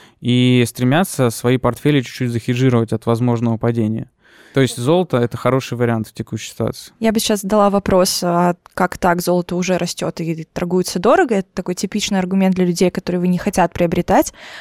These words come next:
Speaker 2: А, мы уже в одном из выпусков подкаста прямо рассказали по пунктам, почему, а, это не аргумент, и золото в любом случае должно быть в портфеле инвестора. А, а что с облигациями?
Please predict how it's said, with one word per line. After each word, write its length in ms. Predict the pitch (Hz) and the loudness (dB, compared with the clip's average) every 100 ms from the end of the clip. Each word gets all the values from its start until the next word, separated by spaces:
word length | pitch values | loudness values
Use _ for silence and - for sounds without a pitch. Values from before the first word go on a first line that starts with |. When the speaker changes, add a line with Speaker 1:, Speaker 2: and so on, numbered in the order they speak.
| - - - | -18 -14 0
Speaker 2:
А, 400 | 196 185 185 - | 4 6 4 4
мы 180 | 208 | 4
уже 220 | 269 202 196 | 2 2 0
в 60 | |
одном 220 | 185 185 | 2 2
из 100 | 185 | 2
выпусков 360 | 190 196 - - | 0 -4 -6 -4
подкаста 520 | - - 208 277 - | -4 2 2 2 -2
прямо 300 | - 180 180 | -2 0 2
рассказали 580 | 175 - 185 185 185 165 - | 0 -2 -2 2 2 2 -4
по 380 | 175 196 185 185 - - - - _ | 0 2 2 0 -6 -20 -20 -20 _
пунктам, 540 | 247 247 226 - 165 | 2 2 2 -4 -6
почему, 640 | 175 180 - 196 214 349 381 _ - | -4 -4 -2 2 2 2 -2 _ -6
а, 240 | 185 175 - | 0 0 0
это 220 | 208 196 | 0 0
не 180 | 180 185 | 2 4
аргумент, 580 | 175 170 180 180 247 - | 2 0 0 2 2 0
и 200 | - 190 | -2 0
золото 340 | 185 185 190 | 2 0 0
в 60 | 175 | -4
любом 240 | 180 180 | -4 -4
случае 340 | 180 233 269 196 | 0 0 0 0
должно 240 | 180 196 | 0 0
быть 100 | 180 | -2
в 60 | - | -4
портфеле 460 | - - 185 190 | -8 0 2 2
инвестора. 420 | 170 151 - - - - - - - - - - | 0 -4 -8 -12 -14 -18 -20 -18 -18 -18 -18 -4
А, 340 | 185 185 165 - | 2 4 4 2
а 100 | 185 | 0
что 220 | - 285 | 2 0
с 80 | 214 | 0
облигациями? 640 | 185 175 165 - 196 | 0 0 0 -2 -6